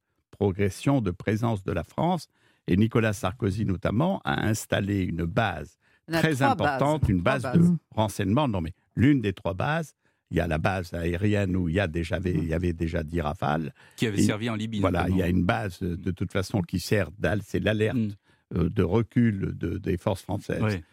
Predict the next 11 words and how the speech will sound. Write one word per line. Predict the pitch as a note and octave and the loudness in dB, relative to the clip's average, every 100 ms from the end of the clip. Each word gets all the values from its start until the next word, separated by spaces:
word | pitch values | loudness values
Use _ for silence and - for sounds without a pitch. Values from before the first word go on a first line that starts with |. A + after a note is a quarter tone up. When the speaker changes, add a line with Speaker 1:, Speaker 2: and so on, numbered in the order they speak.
| _ - | _ -6
Speaker 1:
En | D#2+ | 0
Afrique. | D#2+ - D#3+ F#3 - - _ _ _ - | 0 2 2 2 -4 -20 _ _ _ 2
Et, | G#2 G2 - - | 2 2 -2 -2
et | D#2 | 0
il | F#2 G2+ | 2 4
y | |
a | A2+ G2+ - | 2 0 -4
aussi | F2+ - A2 | -6 0 2
une | F2 | 2
base | D#2+ B2 E3+ F#3 - - | 2 0 0 -6 -12 -20
secrète | - - - A#2 - B2+ | -16 -4 -2 -2 -4 -6